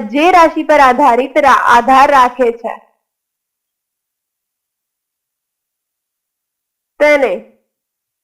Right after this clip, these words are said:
થર્મોડાયનેમિક ચલ રાશિઓ અથવા તો અવસ્થા ચલ રાશિઓ કહેવામાં આવે છે.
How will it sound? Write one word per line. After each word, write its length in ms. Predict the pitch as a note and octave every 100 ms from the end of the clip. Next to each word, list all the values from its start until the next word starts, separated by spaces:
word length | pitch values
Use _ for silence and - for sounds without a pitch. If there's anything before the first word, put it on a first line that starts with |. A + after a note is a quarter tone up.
| _ _ _ _ _ _ _ _ _ _ _ _ _ _ _ _ -
થર્મોડાયનેમિક 960 | B3+ C#4 C4 C4 C4 B3 B3 B3 D4 D#4
ચલ 180 | D4+ C#4
રાશિઓ 340 | C4 B3+ C4 B3
અથવા 240 | A3+ B3
તો 140 | A#3 A#3+
અવસ્થા 520 | - A#3+ B3 C4+ C4+
ચલ 280 | C#4+ B3+ A3+
રાશિઓ 380 | A3+ A#3 B3+ A#3+
કહેવામાં 580 | A3+ G#3 G#3 A3+ G#3 G3
આવે 260 | G3+ A#3+ E4 - _ _ _
છે. 140 | -